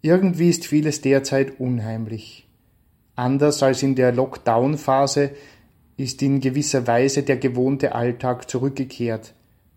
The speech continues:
aber niemand weiß, wie es wirklich weitergehen wird. Das Einzige, was gewiss ist, dass die Minutenandachten vorläufig zu einem Ende kommen. Aber was wird auf uns zukommen?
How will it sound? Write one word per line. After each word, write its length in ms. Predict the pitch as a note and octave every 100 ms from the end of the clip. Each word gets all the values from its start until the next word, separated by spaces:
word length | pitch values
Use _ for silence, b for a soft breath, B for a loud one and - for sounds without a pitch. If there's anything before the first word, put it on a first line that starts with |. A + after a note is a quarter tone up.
| _ _ -
aber 360 | B2 A#2+ B2
niemand 500 | B2+ C#3+ D3 C#3+ C3+
weiß, 500 | A#2 A2+ C3+ C3+ -
wie 140 | C3 C3+
es 240 | B2+ C3+
wirklich 600 | C#3 C#3 - C#3 - -
weitergehen 720 | A#2+ A#2+ B2+ C3 B2+ A#2+ A2+
wird. 340 | A#2 A2 - - _ _ _ _ _ _ _ _ _ _ _
Das 200 | C3+ -
Einzige, 520 | C3+ C#3+ G3+ F3 E3+
was 160 | D3+ -
gewiss 420 | C3 B2+ G3 -
ist, 460 | F#3+ G#3 - - - _ _ _
dass 180 | - C3+
die 80 | D3+
Minutenandachten 1160 | C#3+ C3 C3 D3+ E3+ D3 D3+ D#3 D3+ - E3+ F3
vorläufig 760 | - B2 B2+ C#3 C#3 D3 C#3+
zu 100 | -
einem 220 | C#3+ C#3+ -
Ende 300 | B2 B2 A#2
kommen. 480 | - A2+ A2+ A2+ - _ _ _ _ _ _ _ -
Aber 380 | A#2+ A#2+ A#2+
was 260 | B2 B2 -
wird 200 | C3+ C3
auf 160 | A2+ -
uns 340 | E3+ F#3 -
zukommen? 680 | - F#3 - A#2+ A2+ G#2+ G#2+